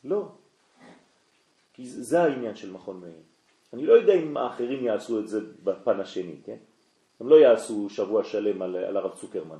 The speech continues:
עכשיו. כן? אבל זה לא חשוב, זה לא אכפת לי גם. זה, זה מה שאנחנו מנחילים לתלמידים שלנו, וככה זה טוב.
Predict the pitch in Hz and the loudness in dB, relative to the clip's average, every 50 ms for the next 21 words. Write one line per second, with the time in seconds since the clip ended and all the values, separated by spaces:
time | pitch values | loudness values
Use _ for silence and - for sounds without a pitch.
0 | 73 _ - - - - _ _ _ _ _ _ _ _ _ _ _ _ _ _ | -20 _ -20 -20 -20 -20 _ _ _ _ _ _ _ _ _ _ _ _ _ _
1 | _ _ _ _ _ _ - - - - - 110 127 147 139 151 185 202 196 - | _ _ _ _ _ _ -12 -10 -10 -12 -10 -8 -6 -6 -6 -4 -4 -6 -6 -6
2 | 175 - - 165 127 113 127 131 143 143 - - - 147 143 139 - - 95 80 | -14 -14 -14 -12 -8 -6 -4 -4 -4 -6 -10 -8 -6 -6 -6 -6 -8 -14 -12 -12
3 | 85 69 - _ _ _ _ _ _ _ _ _ _ _ _ _ _ _ _ _ | -12 -14 -14 _ _ _ _ _ _ _ _ _ _ _ _ _ _ _ _ _
4 | _ _ _ _ _ _ _ _ _ _ _ - 104 98 92 95 135 156 151 - | _ _ _ _ _ _ _ _ _ _ _ -20 -20 -20 -4 4 6 6 6 4
5 | 120 110 143 143 147 139 - 123 123 123 - 123 120 110 107 110 - 110 113 120 | 2 -2 -2 -2 -2 -4 -4 -6 -6 -6 -8 -8 -8 -8 -8 -8 -8 -8 -8 -6
6 | 117 110 - - 101 95 95 95 92 120 139 135 135 147 143 151 156 160 160 120 | -8 -10 -8 -6 -8 -8 -8 -10 -10 -10 -12 -10 -10 -8 -6 -6 -6 -6 -8 -10
7 | 110 110 110 110 - 110 92 85 85 _ - 85 73 | -10 -10 -10 -10 -10 -10 -12 -12 -18 _ -20 -20 -20